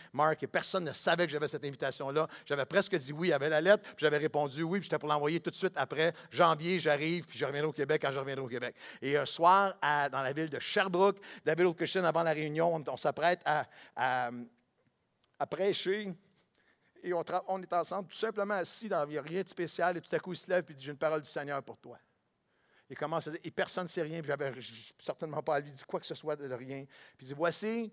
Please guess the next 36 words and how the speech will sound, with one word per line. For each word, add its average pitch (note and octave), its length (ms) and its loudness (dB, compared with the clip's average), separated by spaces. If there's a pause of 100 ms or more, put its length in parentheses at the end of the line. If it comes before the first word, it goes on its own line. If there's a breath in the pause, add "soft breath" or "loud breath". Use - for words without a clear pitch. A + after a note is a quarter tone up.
(280 soft breath)
voici, G#3 680 -2
tu E3 400 -8
seras D#3 600 0
attiré F3+ 720 -4 (600 soft breath)
à C#3 140 4 (140)
aller E3+ 380 2
hors D3+ 720 2
de C3+ 100 -6
ton C#3 220 -4
peuple, C3 260 -6
à A2+ 60 -12
t'éloigner D#3+ 380 -4
de D#3+ 40 -20
ton C#3 160 -4
peuple, - 240 -8
à - 40 -18
t'éloigner D#3 340 -8
de - 60 -16
ta C#3 100 -2
province, B2+ 380 -4 (220 loud breath)
à B2 120 -4
t'éloigner F#3+ 440 -2
du D3 120 -14
peuple D#3+ 320 -2
de C#3 80 -2
cette C3+ 180 -8
province. C3 280 -4 (140)
Et B2 60 -14
si - 240 -4
tu A#3+ 220 -4
y A#3 80 -2
vas, A#3 260 2 (400 soft breath)
ce - 140 -8
sera E3+ 340 0
un D3+ 40 -2
chemin E3+ 280 -4